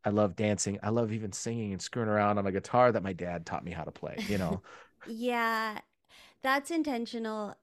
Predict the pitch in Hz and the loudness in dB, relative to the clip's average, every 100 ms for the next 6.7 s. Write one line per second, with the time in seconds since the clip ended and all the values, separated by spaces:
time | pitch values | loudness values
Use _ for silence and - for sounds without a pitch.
0 | - 233 220 - _ _ _ - 214 233 | 0 0 0 -6 _ _ _ -4 0 0
1 | - 233 202 240 262 262 - - 233 220 | 0 -6 -2 -2 0 -4 -6 -8 -6 -4
2 | 214 - - 202 196 190 - 190 214 196 | -4 -6 -4 -2 -2 -6 -10 -10 -4 -2
3 | 190 - 190 190 220 220 226 233 220 - | -4 -4 -6 -4 -6 -6 -6 -8 -8 -6
4 | 240 - 247 226 214 220 214 208 214 220 | -6 -6 -6 -6 -6 -4 -2 -2 -2 -2
5 | 226 220 208 202 196 190 180 180 180 175 | -4 -6 -6 -6 -6 -6 -4 -6 -6 -6
6 | 165 165 180 185 202 - - | -6 -8 -6 -8 -8 -12 -12